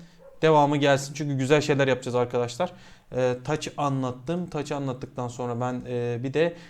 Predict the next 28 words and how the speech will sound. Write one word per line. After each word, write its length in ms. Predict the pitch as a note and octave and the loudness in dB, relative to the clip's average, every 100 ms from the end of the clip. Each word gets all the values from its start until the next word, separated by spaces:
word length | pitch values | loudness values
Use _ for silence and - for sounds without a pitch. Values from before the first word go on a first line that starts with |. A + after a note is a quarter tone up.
| - | -20
cat'i 280 | - C#3 D#3 | -4 -2 0
anlatmak 520 | D#3 B2 A#2 B2 A#2+ | 0 0 -2 -4 -8
istiyordum 420 | - - A#2 A2 A2 | -10 -10 -8 -8 -10
sanırsam. 600 | - B2 A#2 - D3+ E3 | -10 -8 -6 -6 -8 -6
Evet. 440 | C3 A#2 - - - - _ - - - - | -6 -6 -6 -14 -14 -20 _ -20 -20 -20 -14
Şimdi 220 | C3+ - | -12 -2
cat'te 400 | F3 E3 E3 D#3+ | 0 0 2 2
ne 80 | C#3 | 2
arkadaşlar? 480 | A#2 A#2+ G#2+ A#2+ A2 | 0 -2 -4 -6 -4
Cat 440 | - D#3+ - - - _ _ _ | 0 0 0 -14 -20 _ _ _
Hamza 340 | D#3 D3+ D3 | 0 2 4
derseniz 400 | D#3 D3 D3 C#3+ | 4 4 0 -2
Hamza'nın 260 | D3 C#3+ D3 | -2 0 -2
içindeki, 600 | C#3 C#3+ C3+ D3 D3+ D3 - | -4 -4 -4 -4 -6 -6 -4
e, 320 | B2+ B2 B2 | -2 0 -2
şeyleri 380 | B2 C#3 C3 B2 | 0 2 4 4
yazacak. 340 | A#2 G#2 G#2+ - - - _ _ _ B2+ | 2 0 -8 -14 -20 -20 _ _ _ -2
Veri 260 | C#3+ C#3+ | 0 2
ne 100 | D3 | 4
varsa 280 | C3+ B2 D3+ | 4 4 0
onu 100 | C#3 | -2
yazacak. 240 | B2 A#2+ | -2 0
Hatırlarsanız 520 | C#3 C#3 C#3 C#3 C3+ B2 | -2 2 2 2 -2 -2
buna 180 | C3+ | 0
boşluk 300 | C3 B2+ C3+ | 0 0 -2
bırakmıştık. 520 | B2+ A#2 A#2+ - D3 - | -2 -2 -4 -8 -8 -4
Bunu 140 | C3 | -2
yazdı. 360 | A#2 G#2 G2+ | -2 -4 -8